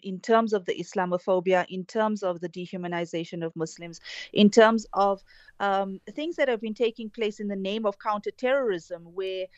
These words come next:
arrests have taken place on suspicion of Muslims aiding and abetting terrorist offenses as recent as April, and then finding that they had absolutely nothing to do with that.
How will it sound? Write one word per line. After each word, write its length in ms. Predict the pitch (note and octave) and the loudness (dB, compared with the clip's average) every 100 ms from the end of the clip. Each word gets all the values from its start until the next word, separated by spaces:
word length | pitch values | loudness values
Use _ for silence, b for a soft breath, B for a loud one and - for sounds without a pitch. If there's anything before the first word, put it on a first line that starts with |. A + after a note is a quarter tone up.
| b _ - | b _ -2
arrests 480 | G3 G3+ B3+ - | 2 2 0 -6
have 220 | - G#3 G3+ | -4 -4 -2
taken 320 | G3+ G3 G#3 | -6 -4 -6
place 240 | G#3 G3 | -6 -6
on 100 | F#3+ | -8
suspicion 720 | F#3 G3 - - A3 - A3 | -12 -14 -8 -4 -2 2 4
of 160 | F#3+ F3+ | 4 2
Muslims 600 | G3 G#3 - F#3+ F#3 F3+ | 2 2 0 0 0 0
aiding 340 | G#3 G#3 G3+ F#3+ | 4 4 4 0
and 100 | F#3 | 0
abetting 440 | E3+ F3+ - G3 | 4 2 2 -4
terrorist 460 | G3+ F#3+ F#3 F#3 F3+ | 4 4 4 0 -2
offenses 500 | - A3 A3+ G3 F3+ | 0 0 0 -4 2
as 280 | F3+ F3 F#3 | 2 0 -4
recent 420 | B3 - A3 G3+ | -4 -4 -4 -2
as 140 | F3+ - | -4 2
April, 480 | A#3+ C#4 G#3 D#3+ F3 b b | 0 0 0 0 0 b b
and 180 | - G3+ | -6 0
then 180 | G3+ G#3+ | 0 0
finding 480 | A3+ G#3 G3 F#3+ F#3+ | 0 0 0 -6 -2
that 160 | F3+ | -2
they 140 | F#3 F#3 | -2 -2
had 180 | F#3+ F#3 | -2 -2
absolutely 540 | G#3 - G3+ F#3+ F#3+ | -6 -6 -6 -6 -6
nothing 320 | F#3 F#3 F#3+ F#3 | -6 -8 -8 -14
to 100 | F#3 | -10
do 240 | G3+ C4 | -8 -4
with 160 | A#3+ E3+ | -4 -4
that. 180 | D3 | -8